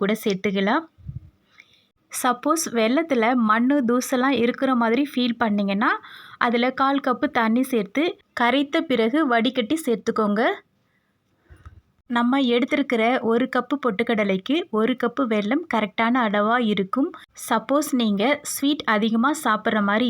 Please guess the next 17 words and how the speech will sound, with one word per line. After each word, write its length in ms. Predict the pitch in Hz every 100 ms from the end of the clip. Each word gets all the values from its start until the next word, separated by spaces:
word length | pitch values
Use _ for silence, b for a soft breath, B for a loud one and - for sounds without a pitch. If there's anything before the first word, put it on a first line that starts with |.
| 196
இருந்தா 320 | 196 185 196 339 B B -
ஒன்னே 220 | 240 254 285
கால் 180 | 294 240
கப்பு 220 | 214 247 240
சேர்த்துக்கோங்க. 560 | 220 185 202 196 185 185 180 b b b b _ _ b b b - 254
இப்ப 220 | - 294 254
நமக்கு 320 | 226 226 277 311 240
நல்லா 320 | 226 233 254 302 254
மிக்ஸ் 280 | 226 - - 226
ஆயிடுச்சு 400 | 208 190 - 294 311 196
வெல்லம் 320 | 208 208 208 202
எல்லாம். 260 | 190 302 - _ _ _ _ _ _
இது 140 | 214 214
பாருங்க, 300 | 208 208 226 330 - 247
இந்த 180 | 294 302 302
பக்குவத்துல 580 | 208 - 226 185 196 220 214 220
எடுத்து 260 | 262 285